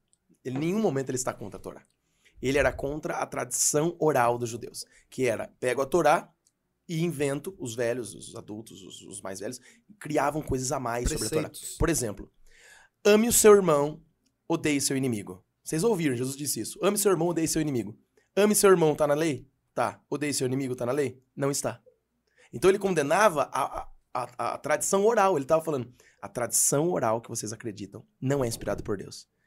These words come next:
Speaker 1: porque só a Torá foi inspirada por Deus. A Torá diz: 'Ame seu irmão.' A Torá não diz: 'Odeie o seu inimigo.'" Vocês colocaram isso.
Speaker 2: Vocês, eu ju-
Speaker 1: E hoje os pastores fazem a mesma coisa.
Speaker 2: Exato.
Speaker 1: Muitos pastores, eles acrescentam coisas que Deus não disse. Eu, eu, eu, eu,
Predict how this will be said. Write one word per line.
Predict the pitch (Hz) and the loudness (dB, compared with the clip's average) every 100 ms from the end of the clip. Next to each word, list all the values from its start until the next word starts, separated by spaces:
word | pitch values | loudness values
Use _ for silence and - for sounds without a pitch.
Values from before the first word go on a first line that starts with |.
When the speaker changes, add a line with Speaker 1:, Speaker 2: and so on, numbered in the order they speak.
| _ | _
Speaker 1:
porque | - - 123 | -10 -8 -6
só | - - | -4 -4
a | 135 | -4
Torá | 147 104 107 | -4 -6 -8
foi | - | -14
inspirada | - - 117 | -16 -14 -16
por | - | -16
Deus. | - - _ _ _ _ _ - | -18 -20 _ _ _ _ _ -16
A | 117 | -2
Torá | 151 131 | 2 2
diz: | 127 120 117 | 0 -4 -2
'Ame | 139 131 | 2 4
seu | - 123 | 4 2
irmão.' | 120 104 104 _ _ _ _ _ _ _ - | 0 -2 -6 _ _ _ _ _ _ _ -20
A | 123 | -10
Torá | 113 110 110 | -4 -2 -2
não | 127 160 | -2 -2
diz: | 151 120 - | -2 -2 -2
'Odeie | - 131 107 98 | 0 0 -2 -6
o | 95 | -6
seu | - 87 | -6 -8
inimigo.'" | 95 101 - _ _ _ _ _ | -14 -20 -20 _ _ _ _ _
Vocês | 120 135 - 208 220 - - | -4 -2 2 2 2 -4 0
colocaram | 151 131 - 127 110 101 | 2 2 2 -2 -2 -4
isso. | 90 - | -8 -12
Speaker 2:
Vocês, | - 160 - | -8 -10 -8
eu | 202 180 | -8 -6
ju- | 143 | -2
Speaker 1:
E | 202 196 | 0 4
hoje | 196 175 160 | 6 6 4
os | 208 | -2
pastores | - - 156 | -6 -6 -4
fazem | - 208 | -4 -4
a | |
mesma | 285 - | -6 -6
coisa. | 202 123 | -8 -6
Speaker 2:
Exato. | 139 | -2
Speaker 1:
Muitos | 202 233 | -2 0
pastores, | 156 131 139 131 | -4 -2 -4 -4
eles | 160 160 | -4 -4
acrescentam | 170 165 147 - 196 208 | -4 -4 -4 -2 -2 -4
coisas | 160 156 | -8 -10
que | - | -8
Deus | 139 131 | -6 -4
não | 160 | -4
disse. | 156 175 - - _ _ - _ _ | -6 -6 -8 -12 _ _ -20 _ _
Eu, | 143 147 | -6 -4
eu, | 160 165 | -2 2
eu, | 170 | 0
eu, | 160 156 | 0 -6